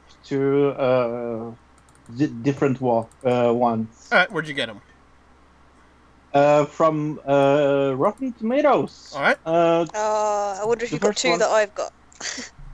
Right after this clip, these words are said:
Speaker 1: Two really short ones.
Speaker 2: Cool. I got
Speaker 3: Oh,
Speaker 2: two
Speaker 3: no.
Speaker 2: short
Speaker 1: One
Speaker 2: ones,
Speaker 1: from
Speaker 2: too.
Speaker 1: Hubbard, Hubbard B, uh, that give it, <laughs> sorry,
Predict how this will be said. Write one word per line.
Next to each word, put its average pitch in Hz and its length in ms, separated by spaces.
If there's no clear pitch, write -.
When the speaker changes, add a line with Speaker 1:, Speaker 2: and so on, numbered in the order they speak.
Speaker 1:
Two 175 220
really 160 300
short 151 380
ones. 110 540
Speaker 2:
Cool. 151 260
I 156 100
got 185 140
Speaker 3:
Oh, 185 40
Speaker 2:
two 180 80
Speaker 3:
no. 147 60
Speaker 2:
short 123 60
Speaker 1:
One 165 80
Speaker 2:
ones, 123 80
Speaker 1:
from 156 160
Speaker 2:
too. 131 80
Speaker 1:
Hubbard, 175 360
Hubbard 170 380
B, 127 320
uh, 131 200
that 143 200
give 156 180
it, - 220
<laughs> 208 580
sorry, 139 380